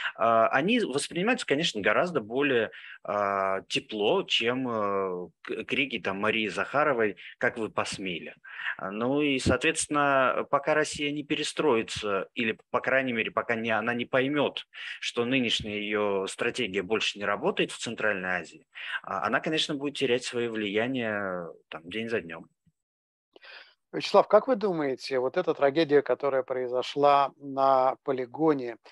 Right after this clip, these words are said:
Speaker 2: этот расстрел, э, военных под Белгородом,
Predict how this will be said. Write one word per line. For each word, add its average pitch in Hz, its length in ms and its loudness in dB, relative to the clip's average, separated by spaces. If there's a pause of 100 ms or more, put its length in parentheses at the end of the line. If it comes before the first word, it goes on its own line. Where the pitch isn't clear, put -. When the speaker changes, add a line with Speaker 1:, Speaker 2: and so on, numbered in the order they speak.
(260)
Speaker 2:
этот 127 180 -4
расстрел, 143 640 4 (440)
э, 120 420 -2 (880)
военных 139 460 2
под 127 160 0
Белгородом, 123 560 0